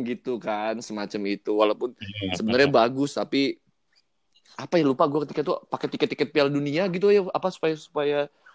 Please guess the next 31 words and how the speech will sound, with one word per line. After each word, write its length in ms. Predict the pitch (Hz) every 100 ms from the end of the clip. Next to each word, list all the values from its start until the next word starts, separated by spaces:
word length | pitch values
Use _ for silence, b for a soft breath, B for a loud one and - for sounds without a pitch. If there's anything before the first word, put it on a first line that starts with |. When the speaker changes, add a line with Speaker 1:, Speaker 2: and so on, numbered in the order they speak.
| -
Speaker 1:
dapat 240 | 139 139
visa. 380 | 143 147 175 185 - b b b b _
Hal-hal 320 | 135 139 143
Speaker 2:
Karena, 240 | 143 117 147
Speaker 1:
semacam 160 | 147 156
itu 120 | 175 139
kan. 100 | 147
Speaker 2:
karena 200 | 123 147 147
ada 220 | 127 123
rundown 520 | 120 123 123 131 147 151
kalau 240 | 135 131
nggak 160 | 120 113
salah 320 | 120 139 139 - _
terkait 320 | 127 - 123
Speaker 1:
Iya, 240 | 151 170 160
Speaker 2:
tiket 120 | 143
deh. 160 | 123 90
Speaker 1:
itu 80 | 151 156
yang 60 |
bikin 240 | 143 147 143
gua 160 | 160 190 b b -
agak 240 | 131 139
keberatan 560 | 131 127 139 147 147 131
ketika 160 | 123
Speaker 2:
Iya, 160 | 101 95
Speaker 1:
itu. 80 | 110
Karena 200 | 101 95
Speaker 2:
caranya. 140 | 95 117
Speaker 1:
kan 100 | 156 - _ _ _ _ _ _ -
Speaker 2:
Hmm. 80 | 95
Speaker 1:
apakah 440 | 117 117 113 117